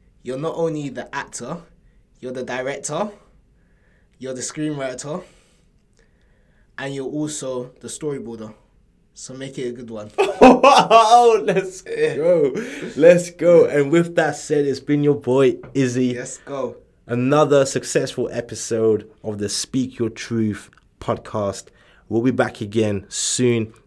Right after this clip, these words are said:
Speaker 2: This could actually be the last episode of the year. I'm actually willing to let this be the last one of the year.
Speaker 1: All right.
Speaker 2: Let you guys reflect on what has been said so that you can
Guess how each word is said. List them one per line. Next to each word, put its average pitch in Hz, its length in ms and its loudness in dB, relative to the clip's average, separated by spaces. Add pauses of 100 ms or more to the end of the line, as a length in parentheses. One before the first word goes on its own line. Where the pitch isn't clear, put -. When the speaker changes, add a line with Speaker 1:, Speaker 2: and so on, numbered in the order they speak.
Speaker 2:
This 156 140 2
could - 120 0
actually 151 300 0
be 120 300 -2
the 104 200 -2
last 110 600 -2
episode 101 340 -12
of 95 180 -10
the 98 60 -10
year. 98 320 -6 (120)
I'm 131 160 -2
actually 131 300 -4
willing 120 480 0 (540)
to 107 100 -10
let 107 340 -2
this 113 220 -4
be 117 300 -6
the 110 140 -8
last 113 360 -4
one 107 100 -8
of 98 120 -10
the 104 100 -6
year. 101 260 -4
Speaker 1:
All 117 120 -10
right. 113 280 -10
Speaker 2:
Let 120 160 0
you 123 120 -2
guys 110 300 -4
reflect 117 520 -6
on 110 100 -8
what 117 120 -2
has - 120 -10
been 101 200 -10
said 104 320 -6 (260)
so - 140 -8
that 101 60 -6
you 110 80 -8
can 110 180 -12